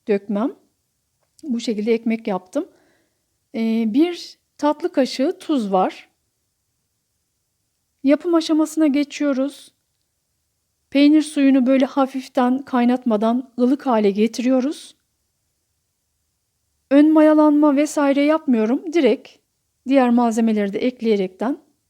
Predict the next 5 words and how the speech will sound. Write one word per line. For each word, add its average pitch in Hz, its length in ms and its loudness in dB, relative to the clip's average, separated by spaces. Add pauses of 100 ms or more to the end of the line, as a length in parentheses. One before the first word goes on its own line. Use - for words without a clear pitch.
(600)
hemen 240 500 -2 (460)
hamur 254 340 2
yoğurma 233 440 2
işlemine 240 460 -4
başlıyorum. 220 580 -4